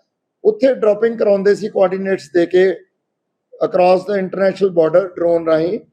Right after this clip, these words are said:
ਔਰ ਚਰੀ ਦੇ ਖੇਤ 'ਚ ਤੁਹਾਨੂੰ ਪਤਾ ਹੀ ਹੈ ਕਿ ਚੀਜ਼ ਆ ਕੇ ਡਿੱਗਦੀ ਹੈ ਤੇ ਛੁਪ ਜਾਂਦੀ ਹੈ, ਤੇ ਆਪਣੇ ਖੇਤ ਦੇ ਵਿੱਚੋਂ ਚੁੱਕਣੀ ਬੜੀ ਸੌਖੀ ਹੈ।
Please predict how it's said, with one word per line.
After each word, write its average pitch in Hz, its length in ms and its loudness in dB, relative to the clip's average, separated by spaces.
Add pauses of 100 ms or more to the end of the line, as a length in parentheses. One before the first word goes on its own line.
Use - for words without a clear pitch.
(920)
ਔਰ 180 80 2
ਚਰੀ 208 320 2
ਦੇ 254 120 4
ਖੇਤ 220 300 2
'ਚ - 80 -14
ਤੁਹਾਨੂੰ 220 240 -2
ਪਤਾ 214 180 2
ਹੀ 233 120 2
ਹੈ 240 80 2
ਕਿ 247 80 -8
ਚੀਜ਼ 220 300 -8
ਆ 220 100 2
ਕੇ 220 120 -2
ਡਿੱਗਦੀ 202 340 -2
ਹੈ 233 60 4
ਤੇ 226 160 -6
ਛੁਪ - 180 -6
ਜਾਂਦੀ 151 360 -2
ਹੈ, 117 60 -10 (720)
ਤੇ 165 80 0
ਆਪਣੇ 208 260 -2
ਖੇਤ 208 280 2
ਦੇ 226 160 0
ਵਿੱਚੋਂ 233 280 -4
ਚੁੱਕਣੀ 220 340 -4
ਬੜੀ 220 180 -2
ਸੌਖੀ 196 460 -2
ਹੈ। 208 160 -4